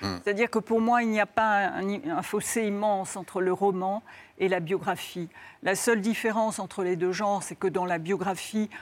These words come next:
Speaker 2: on n'invente pas, on essaie de se tenir au plus près, euh, de la vérité historique, de la documentation. Il y a tout un travail de recherche.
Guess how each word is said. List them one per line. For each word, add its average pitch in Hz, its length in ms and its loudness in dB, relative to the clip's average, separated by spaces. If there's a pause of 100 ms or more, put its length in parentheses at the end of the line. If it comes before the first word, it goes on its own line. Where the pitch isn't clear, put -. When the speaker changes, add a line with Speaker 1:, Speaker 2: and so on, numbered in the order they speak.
(200)
Speaker 2:
on 180 140 0
n'invente 180 640 2 (100)
pas, 233 280 0
on 170 140 -2
essaie 185 380 0
de 170 120 2
se 175 140 -4
tenir 190 420 -2
au 196 60 0
plus 202 260 -4
près, 220 460 -4 (400)
euh, 170 480 -2
de 165 100 2
la 190 140 2
vérité 185 420 0
historique, 185 680 -4 (420)
de 165 160 2
la 180 140 2
documentation. 196 840 -2
Il 185 80 -2
y 160 40 0
a 156 60 -2
tout - 180 -14
un 175 100 -2
travail 180 360 -2
de 170 120 -2
recherche. 196 640 -2